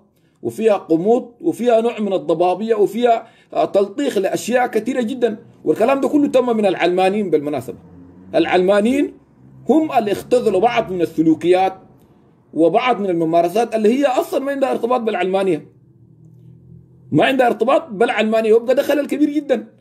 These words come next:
عشان كده ال-، ال-، الأجسام السياسية من خلال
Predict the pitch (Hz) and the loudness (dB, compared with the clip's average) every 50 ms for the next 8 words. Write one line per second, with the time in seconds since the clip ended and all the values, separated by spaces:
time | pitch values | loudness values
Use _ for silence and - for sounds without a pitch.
0 | _ _ _ _ _ _ _ _ - 160 - 202 214 226 277 294 277 277 - - | _ _ _ _ _ _ _ _ -6 -4 -4 -4 -4 -2 -2 -2 0 -2 -2 -6
1 | - _ _ _ _ _ _ _ _ - - 180 180 - - 175 170 165 - 175 | -10 _ _ _ _ _ _ _ _ 0 0 0 0 0 0 -2 -2 -2 -2 -4
2 | 156 156 175 165 - - 240 269 277 277 226 214 - 190 185 180 180 - 220 180 | -4 -2 -4 -4 0 0 0 0 0 -2 -2 -2 0 0 0 0 0 0 0 0
3 | 175 175 - - _ - - 147 147 - 180 196 214 220 208 330 120 - | 0 0 -2 -10 _ -10 -8 -6 -2 0 2 4 4 2 2 0 -6 -10